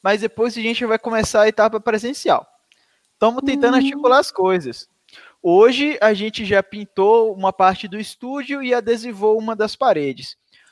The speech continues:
Speaker 1: Aos
Speaker 2: Uhum.
Speaker 1: pouquinhos, cada semana, vamos fazendo uma coisa e aí a gente vai fazer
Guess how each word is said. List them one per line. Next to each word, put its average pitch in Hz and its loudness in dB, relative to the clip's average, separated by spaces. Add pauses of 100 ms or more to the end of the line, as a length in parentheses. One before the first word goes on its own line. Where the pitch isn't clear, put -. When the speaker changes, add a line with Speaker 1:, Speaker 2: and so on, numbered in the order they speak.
(120)
Speaker 1:
Aos 240 6
Speaker 2:
Uhum. 220 -6
Speaker 1:
pouquinhos, 269 -2
cada 254 2
semana, 240 -2
vamos 226 -4
fazendo 214 -2
uma 220 -4
coisa 254 0
e 277 -2
aí 254 0
a 262 4
gente 254 -6
vai 247 2
fazer 220 0